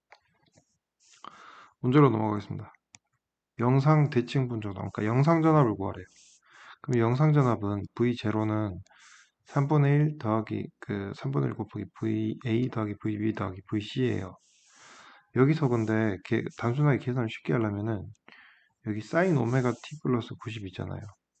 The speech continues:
이 사인 오메가 T 플러스 구십, 사인 오메가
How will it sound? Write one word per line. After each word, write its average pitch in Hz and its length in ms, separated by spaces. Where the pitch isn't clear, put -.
이 113 80
사인 131 340
오메가 110 320
T - 120
플러스 107 300
구십, - 300
사인 143 360
오메가 113 400